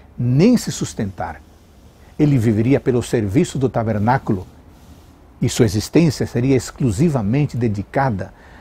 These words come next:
ao serviço de Deus a Israel. Esta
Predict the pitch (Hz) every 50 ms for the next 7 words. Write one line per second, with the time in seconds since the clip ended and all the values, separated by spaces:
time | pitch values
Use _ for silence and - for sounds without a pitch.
0 | - - - - - 143 131 120 - - 131 104 104 92 - - 131 156 196 196
1 | - - - - 226 175 165 165 120 101 95 120 127 139 147 143 - - - -
2 | - - - - - - - 117 117 120 117 104 80 85 87 80 82 78 85 -
3 | - - _ - _ _ - _ - - - - - - - - - - - -
4 | - - 156 - - - 113 -